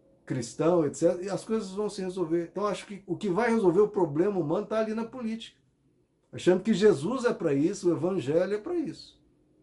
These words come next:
Veja como essas coisas são atuais até hoje.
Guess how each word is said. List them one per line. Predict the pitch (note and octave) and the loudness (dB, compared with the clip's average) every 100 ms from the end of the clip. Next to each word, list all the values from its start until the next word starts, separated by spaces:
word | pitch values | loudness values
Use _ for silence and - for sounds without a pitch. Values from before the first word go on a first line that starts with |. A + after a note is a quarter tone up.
| - | -2
Veja | D3+ G3 G3+ | 0 2 2
como | F#3 E3+ | 2 2
essas | E3 D#3 | 2 -2
coisas | - D#3+ E3 | 2 2 4
são | E3 D#3+ | 0 -2
atuais | D3+ C#3 D3 D#3+ D3+ | -2 -2 -2 -2 -4
até | D#3 G3+ | -6 -6
hoje. | G3+ A2 G#2+ - - | -6 -6 -14 -20 -20